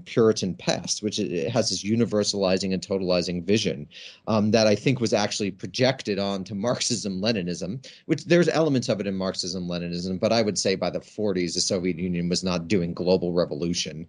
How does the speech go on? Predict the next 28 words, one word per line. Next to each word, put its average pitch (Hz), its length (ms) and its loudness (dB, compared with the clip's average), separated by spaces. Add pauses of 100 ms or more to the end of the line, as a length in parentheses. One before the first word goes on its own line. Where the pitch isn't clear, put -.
(300)
You 104 120 0
know, 101 100 6
it 90 60 4
might 101 160 2
have 92 100 2
helped - 300 -2
decolonizing 87 760 -4
states 110 460 2
from 87 180 -4
the 80 60 -4
fifties 90 440 -4
to 85 60 -6
the 85 160 0
eighties, 87 320 4
but 87 140 -4
it 80 80 -2
really 87 180 0
didn't 87 240 -6
have 87 140 0
the 80 80 -4
power 85 400 0
to 87 120 -6
do 80 120 -4
what 73 120 -8
the 78 60 -12
United 78 380 -6
States 185 380 2
did. 90 280 2